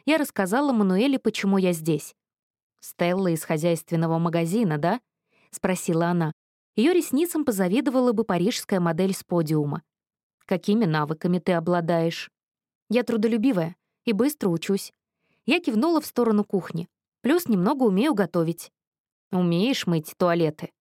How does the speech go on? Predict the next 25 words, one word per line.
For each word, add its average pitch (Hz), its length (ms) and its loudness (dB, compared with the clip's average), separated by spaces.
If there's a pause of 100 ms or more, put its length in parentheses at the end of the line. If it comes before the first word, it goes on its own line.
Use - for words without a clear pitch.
(360)
"Конечно". 190 600 -2 (520)
Мануэла 330 360 2
посмотрела 285 580 0
на 247 80 2
мои 254 220 2
руки, 196 320 0
костлявые 175 600 0
от 170 120 -4
нервов 202 360 0
и 180 40 2
слишком 214 420 -2
малого 208 340 2
количества 196 600 -2
физических 196 600 -2
упражнений. 196 680 0 (480)
"У 180 80 0
тебя 170 320 0
ведь 160 220 -2
нет 196 260 -2
проблем 170 360 0
с - 100 -8
питанием, 160 580 0
не 175 100 0
так 196 300 -4
ли? 156 160 -4